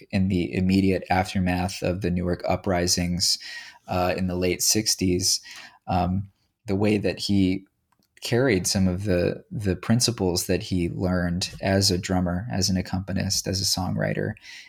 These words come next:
into that role, and was trying to create opportunities for others to sound good,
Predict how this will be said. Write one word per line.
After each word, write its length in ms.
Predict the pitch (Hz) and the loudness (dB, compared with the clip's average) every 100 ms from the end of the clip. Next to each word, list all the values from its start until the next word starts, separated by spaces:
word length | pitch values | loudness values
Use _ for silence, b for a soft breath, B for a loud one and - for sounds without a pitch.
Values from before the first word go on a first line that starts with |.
| B | B
into 300 | 117 120 117 | 0 2 2
that 180 | 104 90 | 2 2
role, 280 | 101 104 104 | 2 2 2
and 200 | 101 101 - | 2 -2 -2
was 200 | 104 - | -2 0
trying 360 | - 113 113 | 0 2 2
to 400 | 104 101 95 95 B B B _ _ _ - - _ - | 2 2 2 0 B B B _ _ _ -20 -20 _ -12
create 480 | - 110 110 110 | -2 2 4 2
opportunities 800 | - 104 101 - 107 101 98 92 | 2 0 0 0 2 4 4 4
for 180 | - 104 | 2 0
others 360 | 104 98 92 - | 2 2 2 2
to 200 | - 90 | -2 0
sound 380 | - 104 123 123 | 2 4 4 2
good, 320 | 90 131 | -2 -4